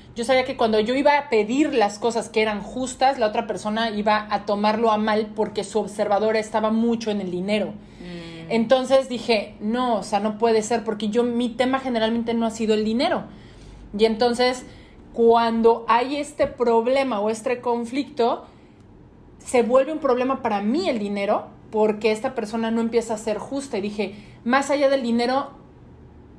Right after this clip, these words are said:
Speaker 1: tengo que darle el valor al dinero", fíjate. Entonces,
Speaker 2: Sí,
Speaker 1: al-,
Speaker 2: claro.
Speaker 1: algún día lo platicaré más amplio, pero sí tiene que ver con que no siempre lo que es justo
Speaker 2: Es honesto.
Speaker 1: va de la mano con lo honesto.
Speaker 2: Sí.
Speaker 1: Y que no siempre lo honesto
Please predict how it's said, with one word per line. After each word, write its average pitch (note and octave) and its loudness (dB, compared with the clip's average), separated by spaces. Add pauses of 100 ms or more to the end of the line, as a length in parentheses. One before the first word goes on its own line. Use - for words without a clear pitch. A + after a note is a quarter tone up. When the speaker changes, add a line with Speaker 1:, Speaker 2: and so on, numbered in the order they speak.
(160)
Speaker 1:
tengo B3 2
que B3 -2
darle A3+ 0
el A3+ -2
valor G#3 0
al G#3+ -2
dinero", G3 -8 (200)
fíjate. - -10 (440)
Entonces, C4 0 (320)
Speaker 2:
Sí, - -8
Speaker 1:
al-, B3 2
Speaker 2:
claro. G3 -2
Speaker 1:
algún B3+ 0
día D#4 4
lo D4 0
platicaré A3+ 0
más A#3+ -2
amplio, B3 0
pero A#3 2
sí A#3 -4
tiene C#4 -2
que C#4 0
ver A#3 0
con B3 -2
que G3+ -4
no A#3+ 0
siempre C4+ 0
lo A3 0
que A#3+ 2
es A#3 0
justo D4 -2 (400)
Speaker 2:
Es F3+ -12
honesto. F#3 -2
Speaker 1:
va A#3 6
de A#3+ -2
la A3+ 0
mano G#3+ -4
con G3 -4
lo F#3 -4
honesto. G3+ -2
Speaker 2:
Sí. D3+ -8 (260)
Speaker 1:
Y A3 -8
que A#3 2
no C4+ -2
siempre C4 0
lo A#3+ 2
honesto C4+ -2